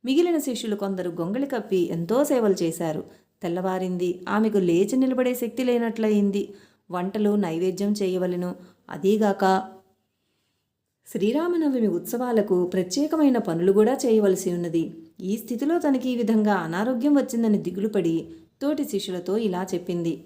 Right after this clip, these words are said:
"నా బాధ్యతను అక్కాబాయి శ్రీరామునికి అప్పగించింది. కాబట్టి నన్ను తీసుకెళ్లి శ్రీరాముని ఎదుట నిలబెట్టి బంధించండి" అని కోరింది.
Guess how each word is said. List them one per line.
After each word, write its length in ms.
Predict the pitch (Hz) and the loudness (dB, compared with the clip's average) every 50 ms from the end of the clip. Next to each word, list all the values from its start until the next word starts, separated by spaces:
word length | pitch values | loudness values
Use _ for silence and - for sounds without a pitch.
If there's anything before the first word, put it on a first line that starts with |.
| - - - | -20 -18 -14
"నా 160 | 180 180 180 175 | -10 -8 -8 -6
బాధ్యతను 640 | 160 165 160 170 165 180 214 208 202 180 185 208 | -6 -6 -8 -6 -6 -6 -6 -6 -4 -4 -2 -2
అక్కాబాయి 600 | 208 180 - - 202 208 202 202 190 180 180 202 | -2 -2 -4 -2 -2 0 0 2 0 0 0 0
శ్రీరామునికి 600 | 196 202 208 180 180 190 185 185 190 208 214 233 | -2 0 0 0 0 0 0 0 0 -2 -2 -2
అప్పగించింది. 800 | 226 208 - 196 196 190 190 190 - 180 180 180 185 175 180 - - - - _ _ _ - 294 | -6 -4 -2 0 0 0 0 -2 -2 -4 -2 0 0 -2 -2 -6 -14 -20 -20 _ _ _ 2 4
కాబట్టి 540 | 294 294 285 294 262 - - 220 214 214 | 4 4 4 2 0 2 2 2 4 4
నన్ను 340 | 208 220 233 254 277 285 277 | 4 2 2 4 4 4 4
తీసుకెళ్లి 640 | - - 214 220 220 - - - 247 226 202 196 196 | 4 4 0 0 0 -2 -2 0 0 4 6 4 4
శ్రీరాముని 540 | 196 196 202 220 233 285 285 285 269 233 202 | 4 4 2 2 4 2 2 4 4 4 4
ఎదుట 280 | 170 165 180 - - | 2 2 0 -2 -2
నిలబెట్టి 480 | 233 226 208 196 185 190 - - - 240 | 0 2 2 4 2 2 0 0 -4 -2
బంధించండి" 720 | 214 175 175 175 175 202 247 262 254 262 247 226 208 196 196 | 0 0 0 0 2 2 2 2 2 0 0 0 2 2 2
అని 160 | 180 180 220 | 2 0 -2
కోరింది. 580 | 220 285 240 202 170 165 156 156 156 - - | 0 2 2 2 2 0 -6 -6 -8 -8 -10